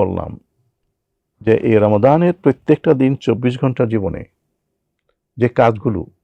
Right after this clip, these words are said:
এটা খুব কঠিন ব্যাপার না, আহামরি তেমন কিছু না, সহজ। আমরা যদি সতর্কভাবে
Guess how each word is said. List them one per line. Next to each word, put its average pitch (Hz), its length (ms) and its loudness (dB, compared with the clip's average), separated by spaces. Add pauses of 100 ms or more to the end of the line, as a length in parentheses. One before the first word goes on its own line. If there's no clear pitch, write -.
(1160)
এটা - 100 -14
খুব 170 200 -4
কঠিন 185 280 -6
ব্যাপার 123 220 -2
না, 107 200 -2
আহামরি 143 420 0
তেমন 113 200 -2
কিছু 107 260 -6
না, 82 140 -6
সহজ। 131 420 -2 (640)
আমরা 110 220 4
যদি 120 280 2 (160)
সতর্কভাবে - 880 -2